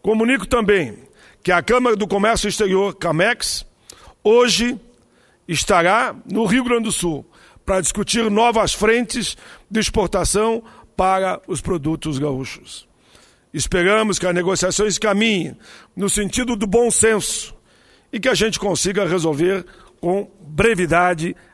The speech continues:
esta situação. Senhor presidente, quero ainda informar a casa que o presidente Tarso Genro, representando os três estados do Sul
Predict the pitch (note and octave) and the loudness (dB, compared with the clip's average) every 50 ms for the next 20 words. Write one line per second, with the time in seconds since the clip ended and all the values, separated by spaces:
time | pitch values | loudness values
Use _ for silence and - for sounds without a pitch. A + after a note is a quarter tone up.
0 | _ - F3 F3 D#3+ - - D3 C#3+ - - D#3 C#3+ C#3 - - - C3 - - | _ -6 -4 -4 -2 -2 -4 -4 -6 -6 -6 -6 -6 -6 -6 -8 -8 -10 -14 -18
1 | _ _ _ _ _ _ _ _ - - - - - - - - - - - - | _ _ _ _ _ _ _ _ -20 -20 -20 -20 -20 -20 -20 -20 -20 -20 -20 -20
2 | - - _ _ _ _ _ _ - - B3 A#3+ G#3 - A3 G3+ E3 F3+ D3+ B2+ | -20 -20 _ _ _ _ _ _ -4 -2 0 0 2 2 2 2 2 0 -2 -2
3 | A#2 - - - - - - - - _ _ - F#3 G#3+ A#3+ A3+ G#3+ G3+ G#3 A3 | -4 -6 -4 -4 -6 -6 -6 -12 -20 _ _ -4 -2 0 2 2 2 2 2 0
4 | A3 G3+ G#3 G3+ F#3 E3+ D#3 C#3 B2+ B2+ A#2+ - - _ _ _ _ _ _ _ | 0 0 2 2 2 0 0 -4 -6 -12 -16 -20 -20 _ _ _ _ _ _ _
5 | _ _ _ _ _ _ _ _ - - - - E3 D#3+ D3 D3+ E3+ F#3 F3+ F3 | _ _ _ _ _ _ _ _ -10 -8 -6 -4 -2 -2 0 0 0 0 0 0
6 | D3 - - C#3+ C#3 C#3+ C#3+ C3 C#3+ D3+ D3 C3+ - _ - - _ _ _ _ | -2 -2 -2 -2 0 0 -2 -2 -4 -6 -8 -10 -16 _ -20 -20 _ _ _ _
7 | _ _ _ _ - G3 G3+ - - A#3 G#3 D#3 F#3 G#3+ G#3+ - - - G3+ G3 | _ _ _ _ -8 -8 -6 -2 -2 -2 0 0 0 -2 -2 -4 -4 -2 -2 0
8 | F3+ - F#3 E3 B2+ B2+ D3 D3 D3 D3+ C#3+ C#3+ D3 B2+ A2 C3+ _ _ _ _ | 0 -2 -4 -4 -4 -4 -2 -2 -2 -4 -6 -8 -12 -14 -16 -18 _ _ _ _
9 | _ _ - D3 F#3 F3+ G#3+ G#3+ F#3 E3 G#3 G3 - G#3+ A#3 A3 G3+ G3 - - | _ _ -6 -6 -4 -2 -2 -2 -2 -2 -4 -2 -2 -2 -2 -2 -4 -6 -4 -2
10 | G#3 G#3+ G#3+ G#3+ F3+ D3 F3 D#3 - F#3 F3 E3+ D3 D3+ D#3 D#3+ C#3+ - - D#3 | 0 0 0 0 0 -2 -4 -4 -2 -2 -2 -2 -4 -6 -8 -8 -6 -6 -6 -4
11 | D#3+ D#3 D#3+ D#3+ - - | -6 -6 -8 -10 -12 -16